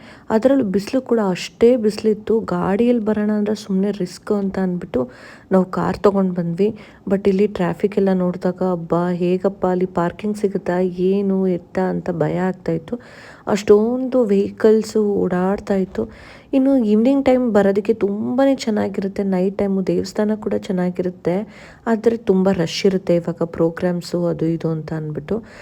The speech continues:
So finally ನಾವು ಲೊಕೇಶನ್ ರೀಚ್ ಆದ್ವಿ. ಇಲ್ಲೇನೋ ಫುಲ್ಲು ಏನೋ ಗ್ರ್ಯಾಂಡಾಗಿ ಏನೋ ಒಂದು ಫಂಕ್ಷನ್ ಏನೋ ನಡೀತಾ ಇದೆ. ಇದ್ರ ಹಿಂದೆನೇ ದೇವಸ್ಥಾನ ಇರೋದು.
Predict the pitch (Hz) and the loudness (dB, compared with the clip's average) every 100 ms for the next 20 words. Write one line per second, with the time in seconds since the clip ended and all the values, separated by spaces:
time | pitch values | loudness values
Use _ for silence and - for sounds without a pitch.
0 | - - - 185 175 175 190 214 214 214 | -20 -2 2 2 2 2 2 0 0 0
1 | 214 208 202 190 - 190 196 196 208 196 | 2 2 2 0 -2 0 0 0 -4 0
2 | 190 208 - 196 185 175 190 240 - - | -2 -2 0 0 2 0 -2 -2 -10 -20
3 | - - 196 180 175 208 220 196 - - | -10 -2 4 4 4 2 0 0 -4 0
4 | 214 220 240 254 247 226 214 208 196 190 | 2 2 2 4 6 6 4 0 0 0
5 | 180 190 208 185 185 190 190 180 165 - | 0 2 2 2 0 -2 -2 -4 -2 -2
6 | 185 180 175 170 170 170 165 175 202 - | -2 -2 -2 -2 -2 -4 -2 -2 -4 -12
7 | - - 185 196 196 196 220 226 208 190 | -20 -6 2 4 6 4 4 2 2 0
8 | 185 - 185 175 170 160 160 208 | -2 -2 0 0 0 -2 -2 -4